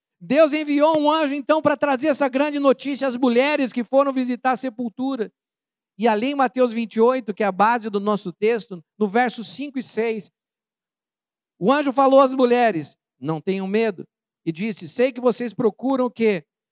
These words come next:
Jesus que foi crucificado. Ele não está aqui, como tinha dito. Venham e veja onde o seu corpo está." Amados, o túmulo está vazio. E lá no verso seis,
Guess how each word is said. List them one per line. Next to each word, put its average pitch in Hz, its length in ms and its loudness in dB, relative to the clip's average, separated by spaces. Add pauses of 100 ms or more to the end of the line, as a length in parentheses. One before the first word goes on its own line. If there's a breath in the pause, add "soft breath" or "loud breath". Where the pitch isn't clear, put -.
(280)
Jesus 185 420 -2
que 202 120 -4
foi 208 200 2
crucificado. 170 800 -2
Ele 190 140 0
não 208 160 -2
está 202 220 -4
aqui, 240 300 -8
como 202 220 -4
tinha 190 260 -8
dito. 175 440 -2
Venham 214 440 -2 (280)
e 185 100 -4
veja 185 500 0
onde 202 500 -4
o 165 100 -8
seu 165 220 -4
corpo 165 360 -6
está." 131 340 -18 (720)
Amados, 226 480 -2 (200)
o 240 100 -2
túmulo 294 420 0
está 262 240 0
vazio. 240 560 -4 (1000)
E 190 60 -4
lá 226 220 2
no 254 120 0
verso 233 360 0
seis, 247 580 -4